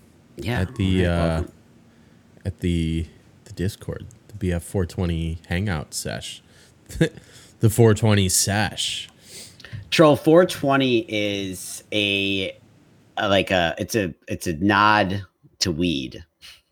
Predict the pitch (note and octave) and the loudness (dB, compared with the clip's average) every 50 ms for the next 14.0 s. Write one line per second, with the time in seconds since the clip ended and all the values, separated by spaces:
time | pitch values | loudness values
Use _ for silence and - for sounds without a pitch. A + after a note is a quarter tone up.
0 | _ _ _ _ _ _ - - _ _ _ _ _ _ _ _ _ _ _ _ | _ _ _ _ _ _ -20 -20 _ _ _ _ _ _ _ _ _ _ _ _
1 | - E2 D#2 D#2+ D#2+ A#2+ A#2+ A#2+ A#2+ - C3+ A2+ - - A2 G#2 G2+ G#2 G#2 G#2+ | -2 0 0 2 4 6 6 6 6 6 4 4 2 0 0 2 2 4 4 4
2 | G#2+ G2+ - - F#2 E2+ E2 - - G2 F#2 E2 - - - - - F2 D#2+ D2+ | 2 2 0 -2 -4 -4 -4 -6 -6 -6 -6 -6 -6 -10 -14 -10 -8 -8 -8 -8
3 | - - G2 F2+ E2+ - - - F2+ D#2+ E2 F2 F2+ F2+ F2+ G#2 - _ _ _ | -8 -6 -4 -4 -4 -4 -4 -4 -4 -2 0 0 0 -2 -2 -6 -10 _ _ _
4 | _ _ _ _ _ _ - F2+ E2+ D#2+ D#2+ D#2 D#2 D#2 D#2 D#2 D2+ D#2+ - - | _ _ _ _ _ _ -6 -4 -2 -2 -2 -2 -4 -4 -4 -6 -6 -8 -10 -14
5 | D#2 - - - F2 - - F2+ E2+ - E2 D#2 - - A2+ C3+ F#3 A3+ A#3+ G#3 | -14 -12 -10 -10 -10 -8 -8 -8 -8 -8 -8 -10 -8 -4 -2 0 0 2 4 4
6 | C#3+ - - - - - B2 A#2+ - - F3 - E3 C3 E2 D#2+ F2+ F2 F2 F2 | 4 4 2 0 -2 0 0 0 2 0 2 2 2 2 2 2 2 2 2 2
7 | D#2+ C#2+ - _ - F#3 F#3 - A#3 G3+ A3 F3 A#2 - C3 A2+ G#2 G#2 G2+ G2+ | 0 -2 -4 _ -2 0 2 2 2 4 4 2 2 2 2 2 2 2 2 2
8 | G2+ F#2+ G2 F#2+ - - A2+ G2+ F#2 E2+ - G2 D#2+ E2+ D#2+ D2+ D#2 E2+ G2 - | 2 2 2 0 0 -2 -2 -2 -2 -2 -4 -6 -6 -4 -2 -2 -2 -2 -2 -6
9 | - - - - - - _ _ _ _ _ - C3 C3+ B2+ A#2 A2 A2 A2+ A2 | -10 -20 -20 -20 -20 -20 _ _ _ _ _ 0 2 4 4 6 6 4 4 4
10 | - E3 D3+ - F#3 D3 D3 C3 A2+ A2 - - A2 A#2 A2 - - - - - | 4 2 2 2 4 4 6 6 4 4 2 0 -2 -4 -2 -4 -6 -12 -8 -6
11 | D3 C3+ - - C#3 - - - - A2+ A2 G2 F2 - - - G#2 F#2+ F#2 F#2 | -6 -4 0 2 2 2 0 0 -2 0 0 0 -2 -4 -2 2 4 4 6 4
12 | F#2 D#2 - - F2+ F2 D#2+ D#2 D#2 D2+ D2+ F2 - - - _ _ _ _ _ | 4 0 -4 -4 -4 -2 -2 -2 -2 -4 -6 -10 -14 -20 -20 _ _ _ _ _
13 | _ _ _ _ _ _ _ _ _ _ _ _ - F#2 F2 D#2+ C#2 C2+ C2 B1 | _ _ _ _ _ _ _ _ _ _ _ _ -8 -6 -6 -4 -6 -8 -12 -14